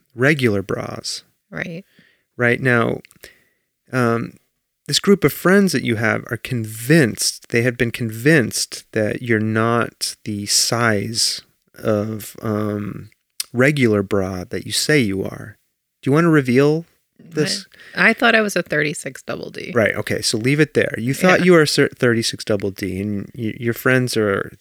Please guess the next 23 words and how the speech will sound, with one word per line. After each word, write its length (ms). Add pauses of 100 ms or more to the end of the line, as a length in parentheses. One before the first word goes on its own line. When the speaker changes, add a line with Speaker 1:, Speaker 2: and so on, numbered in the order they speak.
(200)
Speaker 1:
this 160
group 300
of 180 (440)
women 320
you 100
went 160
to 60
Mexico 560
with. 280
We're 100
like, 140
"No 280
way. 640 (540)
You're 100
bigger." 500
You're 200
like, 100
"No, 300
that's 240
not 180
true." 360
And 120
this, 180